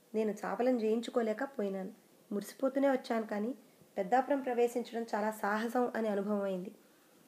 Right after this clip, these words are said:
ఏమైనా ముళ్ళ కంచెల్లో బాధపడి చివరికి సహకారం పొందగలిగాను. ఏలిన వారితో ఒక ఆట ఆడగలిగాను. తమతో అర్ధాసనమును అధిష్ఠించగలిగాను. తృప్తి అయింది. నా బ్రతుకును సఫలమైంది. ఒక పిచ్చి బ్రాహ్మడికి ఇది సంభవమా మహాప్రభు?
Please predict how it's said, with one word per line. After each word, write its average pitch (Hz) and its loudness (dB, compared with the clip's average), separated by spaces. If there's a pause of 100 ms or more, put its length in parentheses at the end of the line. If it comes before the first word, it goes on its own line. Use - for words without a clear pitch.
ఏమైనా 233 4
ముళ్ళ 220 2
కంచెల్లో 240 2
బాధపడి 214 0
చివరికి 233 -2
సహకారం 226 0
పొందగలిగాను. 196 -2 (580)
ఏలిన 233 8
వారితో 233 4
ఒక 220 -2
ఆట 175 0
ఆడగలిగాను. 190 4 (540)
తమతో 208 4
అర్ధాసనమును 240 4
అధిష్ఠించగలిగాను. 202 0 (420)
తృప్తి 220 2
అయింది. 185 -2 (380)
నా 202 2
బ్రతుకును 190 4
సఫలమైంది. 202 -2 (460)
ఒక - -2
పిచ్చి 214 -2
బ్రాహ్మడికి 254 4
ఇది 202 -6
సంభవమా 208 2
మహాప్రభు? 202 0